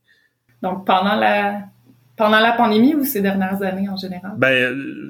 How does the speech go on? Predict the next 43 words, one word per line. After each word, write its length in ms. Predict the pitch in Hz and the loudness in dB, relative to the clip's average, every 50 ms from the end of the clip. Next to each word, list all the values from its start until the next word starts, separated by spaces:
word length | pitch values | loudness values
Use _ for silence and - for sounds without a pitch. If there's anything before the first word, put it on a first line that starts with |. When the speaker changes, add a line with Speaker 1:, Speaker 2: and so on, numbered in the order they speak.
| - | -16
Speaker 2:
surtout 460 | - - - - - 147 143 - 180 156 | -14 -14 -12 -4 -2 -2 -2 -2 -2 2
pendant 240 | - 127 123 123 | 4 4 4 4
la 140 | 123 131 123 | 4 4 2
pandémie, 400 | - 127 120 113 117 110 110 139 170 | 2 2 2 2 2 2 2 2 0
là, 60 | 180 | -2
je 60 | - | 0
pense 200 | - 156 151 - | 2 0 2 2
que 80 | 131 117 | 0 0
ça 60 | - | 2
s'est 120 | - 120 | 2 0
démultiplié, 1000 | 120 117 117 113 117 117 113 117 - - - 117 110 110 110 117 127 135 123 117 | 2 2 2 4 4 2 2 0 -4 -6 -4 -4 -4 -2 0 0 0 0 2 2
euh, 680 | 110 107 110 110 110 110 - - - - - - - - - | 2 2 0 0 -2 -2 -4 -4 -6 -8 -8 -10 -12 -10 -10
à 40 | 113 | -8
partir 280 | - 110 107 - - 120 | -8 -8 -6 -4 0 2
de 100 | 117 113 | 2 2
deux 120 | 110 110 | 4 2
mille 220 | 107 107 107 101 98 | 2 2 2 2 2
vingt, 220 | 98 104 127 175 | 2 0 0 0
là. 100 | 185 165 | -2 -4
C'était 180 | 165 - - 123 | -4 -2 -2 0
déjà 220 | 113 110 107 131 | 0 2 0 0
présent, 440 | 127 - 113 113 110 107 113 120 127 127 | 0 0 2 2 2 4 4 2 2 2
comme 140 | 120 110 | 2 0
je 80 | 101 98 | 0 0
disais, 260 | 101 95 120 120 117 | -2 2 2 2 2
mais 200 | 110 101 98 98 - - - - - | 2 0 -2 -4 -8 -16 -20 -20 -20
ça 140 | _ - - | _ -2 0
a 60 | 95 | 0
pris 160 | 92 - 117 117 | 0 2 2 4
une 140 | 113 107 | 4 4
ampleur, 580 | 107 101 95 92 - 107 110 117 117 113 110 101 | 4 2 0 2 2 2 4 4 4 4 4 2
euh, 380 | 101 98 95 95 104 104 107 107 | 0 -4 -4 -4 -4 -4 -6 -6
assez 160 | 101 - - | -4 -2 -4
effrayante, 520 | 113 107 - 101 92 92 95 123 139 - - | -4 -2 -2 -4 -2 -2 -4 -4 -6 -6 -6
là, 80 | 120 113 | -6 -6
depuis. 400 | 104 104 98 - - 127 143 _ _ _ _ _ _ _ _ _ _ _ _ _ _ _ _ _ _ _ _ _ _ | -6 -8 -12 -12 -12 -12 -12 _ _ _ _ _ _ _ _ _ _ _ _ _ _ _ _ _ _ _ _ _ _
Speaker 1:
Quelques 340 | - 339 415 427 - 320 240 | 2 2 4 4 4 4 4
mois 200 | 233 254 277 302 | 6 6 6 4
avant 200 | 247 233 240 240 | 4 4 2 2
que 60 | - | 2
la 120 | 233 202 | 0 0
pandémie 500 | - 214 214 202 202 202 208 240 302 285 | 2 0 0 0 0 2 2 2 2 4
commence, 680 | - 262 214 208 202 233 269 311 320 - - - - | 2 2 2 4 4 2 2 2 0 -2 -4 -4 -6